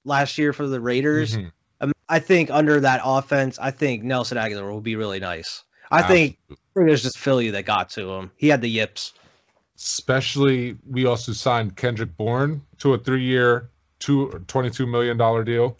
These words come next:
Speaker 1: Guys,
Speaker 2: uh, from San Fran. Bro.
Speaker 1: here's some money. I've never
Speaker 2: Not
Speaker 1: seen
Speaker 2: done.
Speaker 1: it. I, I know.
Speaker 2: Not
Speaker 1: I know.
Speaker 2: done. Devon Godchwood. Uh, I don't know how to pronounce that last name. Defensive tackle. Uh,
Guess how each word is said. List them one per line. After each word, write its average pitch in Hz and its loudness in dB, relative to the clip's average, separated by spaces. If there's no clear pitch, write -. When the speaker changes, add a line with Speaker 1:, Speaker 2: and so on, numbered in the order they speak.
Speaker 1:
Guys, 139 0
Speaker 2:
uh, 110 2
from 107 -14
San 117 0
Fran. 117 -2
Bro. 175 4
Speaker 1:
here's 185 0
some 180 2
money. 135 4
I've 180 6
never 180 6
Speaker 2:
Not 165 4
Speaker 1:
seen - 2
Speaker 2:
done. 185 6
Speaker 1:
it. - -4
I, 156 4
I 220 8
know. 196 8
Speaker 2:
Not 156 -6
Speaker 1:
I 160 6
know. 202 8
Speaker 2:
done. 156 -4
Devon 165 6
Godchwood. 170 2
Uh, 135 -2
I 139 2
don't 185 4
know 170 2
how 170 4
to 135 -4
pronounce 156 -2
that 139 0
last 139 -4
name. 151 -4
Defensive 127 -6
tackle. 147 -2
Uh, 107 -4